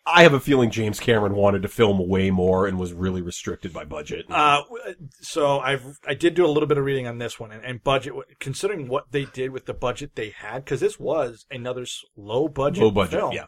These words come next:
Speaker 2: They did a fantastic job. But now we see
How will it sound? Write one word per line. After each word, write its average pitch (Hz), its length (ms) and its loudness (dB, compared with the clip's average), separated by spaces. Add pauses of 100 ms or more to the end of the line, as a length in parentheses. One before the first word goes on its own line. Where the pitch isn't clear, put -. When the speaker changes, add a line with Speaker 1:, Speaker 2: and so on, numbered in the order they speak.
(640)
Speaker 2:
They 208 120 -2
did 262 120 -6
a 254 60 0
fantastic 160 680 -2
job. 117 420 2 (360)
But 208 120 4
now 214 200 4
we 240 100 -2
see 180 460 -8